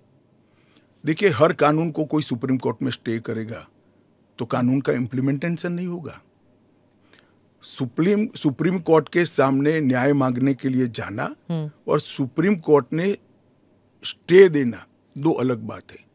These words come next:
Speaker 1: इस कानून पर सुप्रीम कोर्ट का कोई स्टे नहीं है। चार साल से लोग गए हैं, अभी लंबित है,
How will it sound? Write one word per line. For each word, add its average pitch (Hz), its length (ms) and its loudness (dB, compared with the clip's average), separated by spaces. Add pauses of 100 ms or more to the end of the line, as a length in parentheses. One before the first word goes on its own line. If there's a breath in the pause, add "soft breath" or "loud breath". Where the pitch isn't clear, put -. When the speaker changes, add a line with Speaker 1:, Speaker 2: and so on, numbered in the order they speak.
(340)
Speaker 1:
इस 147 140 -4
कानून 156 360 2
पर 175 160 0
सुप्रीम 139 340 -4
कोर्ट 131 220 -2
का 147 80 0
कोई 165 240 2
स्टे 127 300 -6
नहीं - 140 -20
है। - 180 -20 (1200)
चार 147 240 4
साल 147 220 2
से 151 140 -2
लोग 135 200 -2
गए 147 200 4
हैं, 165 280 -8 (880)
अभी 135 160 0
लंबित 147 460 2
है, 110 160 -8